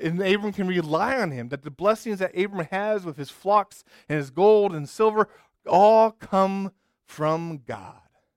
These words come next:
And the same thing is true with us, that God is our protection and he's our provision.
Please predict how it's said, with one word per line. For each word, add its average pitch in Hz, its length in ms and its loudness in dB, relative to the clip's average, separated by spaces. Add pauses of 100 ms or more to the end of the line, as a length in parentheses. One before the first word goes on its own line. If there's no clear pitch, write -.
(840)
And 120 120 -12
the 110 80 -14
same 185 600 -8
thing 139 380 -12
is 123 180 -16
true 113 600 -14 (800)
with - 160 -14
us, - 520 -10 (800)
that 101 220 -16
God 156 480 -4 (360)
is 110 100 -20
our 90 80 -14
protection - 680 -16 (1000)
and 143 180 -8
he's 123 180 -10
our 120 100 -6
provision. 110 560 -14